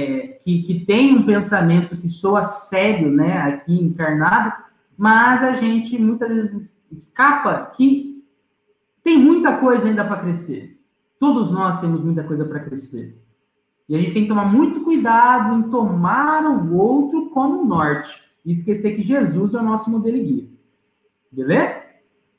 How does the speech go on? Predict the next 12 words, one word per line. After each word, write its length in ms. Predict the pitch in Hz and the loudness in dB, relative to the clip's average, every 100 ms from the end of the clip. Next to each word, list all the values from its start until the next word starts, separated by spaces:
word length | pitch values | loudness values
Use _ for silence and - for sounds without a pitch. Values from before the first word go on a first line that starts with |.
| - - _ _ | -20 -20 _ _
Ainda 240 | 131 135 147 | -2 0 0
que 60 | |
a 40 | 165 | 0
gente 160 | 151 | -2
possa 180 | 165 151 | -4 -4
aprender 300 | - 151 170 | -4 -2 0
muito 320 | 175 147 165 | 2 2 0
com 120 | - 165 | -2 -4
as 120 | 143 | -2
várias 280 | 139 160 - | -2 -2 -2
pessoas 360 | 170 - 170 | -6 -4 -4
que 80 | - | -6